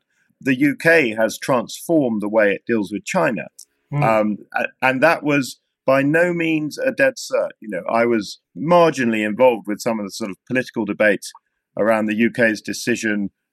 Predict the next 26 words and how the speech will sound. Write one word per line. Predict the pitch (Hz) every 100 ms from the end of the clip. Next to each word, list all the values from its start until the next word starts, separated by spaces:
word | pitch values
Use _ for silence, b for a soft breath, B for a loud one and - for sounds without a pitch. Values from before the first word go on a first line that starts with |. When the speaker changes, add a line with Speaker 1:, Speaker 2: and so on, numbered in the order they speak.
| -
Speaker 1:
not | 120 -
to | -
include | 107 98 117 110 90
Huawei's, | 113 117 110 110 101 98 107
uh, | 101 -
technology | 127 110 113 101 104 95
in | 92
five | - 107 92 82
G, | 120 113 82 82 _ _ _ _ 101
uh, | 98 95
which | 110 107
was | 113 101
in, | 101
you | 107 107
know, | 85 104 -
in | 107 98
twenty | - 110
twenty. | - 127 107 - 78 110 b b b 127
And | 143
at | 139
the | 143
Speaker 2:
Yes. | 131
Speaker 1:
start | 190 202
of | 170
that | 127 -
process, | 131 113 - 113 110 -